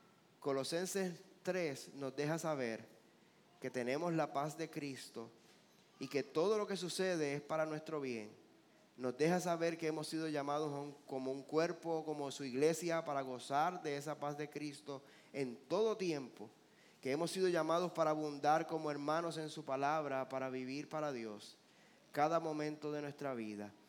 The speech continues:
Y en los momentos de incertidumbre y en los momentos en que como,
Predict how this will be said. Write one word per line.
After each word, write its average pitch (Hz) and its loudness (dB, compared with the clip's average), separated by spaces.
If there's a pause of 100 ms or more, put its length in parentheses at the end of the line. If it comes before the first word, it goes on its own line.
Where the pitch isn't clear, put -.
(520)
Y 127 -2
en 127 0
los 127 -4
momentos 135 -4
de 180 -2
incertidumbre 165 -4
y 131 0
en 127 -4
los 120 -6
momentos 127 -4
en 160 -4
que 147 -4 (920)
como, 127 0